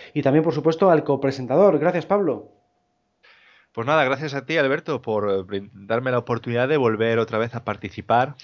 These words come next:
Speaker 2: en un podcast que yo sabes que estoy encantado. Me,
Speaker 1: Ujú.
Speaker 2: me gusta más que un tonto un lápiz.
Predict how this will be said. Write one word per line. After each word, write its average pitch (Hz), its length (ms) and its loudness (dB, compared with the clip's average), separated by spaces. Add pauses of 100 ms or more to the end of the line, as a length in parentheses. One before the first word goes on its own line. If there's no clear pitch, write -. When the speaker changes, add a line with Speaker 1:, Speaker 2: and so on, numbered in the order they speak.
(240)
Speaker 2:
en 107 140 -8
un 110 100 -10
podcast 120 480 -4
que 101 80 -6
yo 101 140 0
sabes 104 240 -2
que - 80 -14
estoy 107 160 -6
encantado. 98 680 -2 (640)
Me, 90 240 -8
Speaker 1:
Ujú. - 80 -8
Speaker 2:
me 107 60 -4
gusta 120 260 -4
más 117 180 0
que - 80 -6
un 104 80 -10
tonto 107 240 -4
un 101 80 -4
lápiz. 127 300 -4